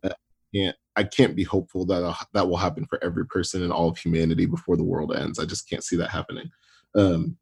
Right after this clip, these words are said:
I think in terms of systemic racism, that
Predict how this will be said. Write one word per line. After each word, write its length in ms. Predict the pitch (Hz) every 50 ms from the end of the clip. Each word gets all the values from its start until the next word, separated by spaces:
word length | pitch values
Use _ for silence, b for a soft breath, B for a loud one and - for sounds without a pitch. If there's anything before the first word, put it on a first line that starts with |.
| _ _ -
I 100 | 107 107
think 380 | 104 - - 113 107 87 - - _ _ _ -
in 80 | 113 110
terms 260 | 110 - 113 104 95
of 100 | 95 90
systemic 600 | - - - 95 - - - - 104 104 104 101 95
racism, 680 | 92 90 85 85 - 92 85 - 156 151 147 147 113 104 _ _ _ _ _ _ _ _ _ -
that 340 | 92 90 104 101 - -